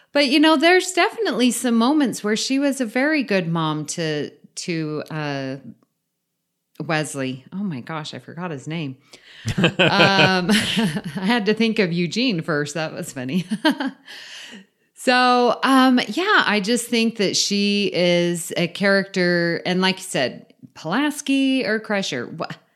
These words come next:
Speaker 1: why? We love them both. And so absolutely she is a badass character. And I'm so glad to have this opportunity to focus on her and, and what that she contributes to the next generation.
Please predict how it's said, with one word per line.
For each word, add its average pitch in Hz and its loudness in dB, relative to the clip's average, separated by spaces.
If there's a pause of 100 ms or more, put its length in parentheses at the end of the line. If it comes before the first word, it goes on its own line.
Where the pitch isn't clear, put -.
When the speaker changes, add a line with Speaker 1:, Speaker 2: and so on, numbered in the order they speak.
(220)
Speaker 1:
why? 156 -2
We 185 0
love 180 0
them 180 0
both. 131 -2 (100)
And 143 -2
so 135 -4
absolutely 151 -4
she 139 -6 (680)
is 160 0
a 156 -2
badass 160 0
character. 147 -2
And 139 -2
I'm 139 -4
so 139 -8
glad 131 -6
to - -10
have 139 -8
this 139 -10
opportunity 131 -8
to 160 -6
focus 285 -4
on 139 -6
her 143 -6
and, 131 -8
and 143 -8
what 139 -8
that 139 -6
she 139 -8
contributes 139 -8
to 139 -8
the 127 -10
next 117 -10
generation. 127 -10